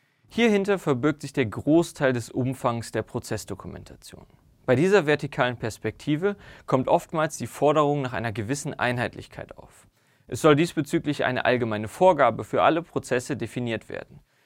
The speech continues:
bis in welche Detailtiefe dokumentiert werden soll. Dahinter steckt oft die Absicht herauszufinden, wann die Prozessdokumentation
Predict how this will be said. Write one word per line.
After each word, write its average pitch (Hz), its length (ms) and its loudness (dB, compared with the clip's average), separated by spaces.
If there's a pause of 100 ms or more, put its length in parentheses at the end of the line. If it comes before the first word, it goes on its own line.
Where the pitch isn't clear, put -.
(140)
bis 151 140 0
in 131 180 2
welche 139 300 4
Detailtiefe 131 640 -2
dokumentiert 120 720 -6
werden - 240 -12
soll. - 240 -20 (560)
Dahinter 160 320 2
steckt - 420 -2
oft 175 240 2
die - 140 0
Absicht 160 400 0
herauszufinden, 139 1040 -2
wann 120 300 2
die 156 100 -2
Prozessdokumentation 123 1300 -6